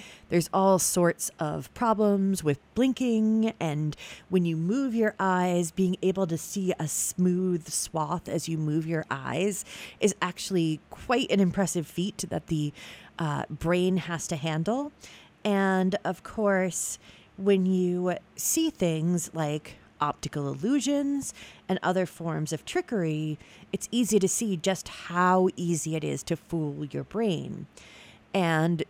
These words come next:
so, yes, you can see something weird in the sky, but chances are that is not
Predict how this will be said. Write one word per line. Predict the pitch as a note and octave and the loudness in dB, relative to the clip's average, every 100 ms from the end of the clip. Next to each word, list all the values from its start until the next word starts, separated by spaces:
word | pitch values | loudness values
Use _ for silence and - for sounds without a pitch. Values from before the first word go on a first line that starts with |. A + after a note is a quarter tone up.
| - | -8
so, | - - F3+ F3+ D#3+ | -2 2 4 6 4
yes, | D#3 B3 G#3+ - | 4 2 2 -4
you | F3+ | -6
can | - F3 | -2 -2
see | D#3+ F3+ | 0 -2
something | E3 F3 D#3+ F3+ E3+ C#3+ | 0 -2 0 0 0 -2
weird | D3+ D#3+ D#3 | 0 2 2
in | D3+ | 2
the | D3+ | 0
sky, | - F#3+ F#3 D3+ C#3 D3+ - - - - - | -2 0 0 0 -2 -6 -10 -20 -20 -20 0
but | F#3+ - | 2 2
chances | - F#3+ F#3+ G#3 - | 2 4 2 -2 -4
are | D#3+ D3+ C#3+ C#3+ C#3 - C#3 | -4 -2 -2 -2 -6 -10 -6
that | D3 C#3 | -4 -2
is | C#3 - - | -4 -6 -10
not | D3 D3 D3+ D3 D3+ - | -6 -2 0 0 -4 -6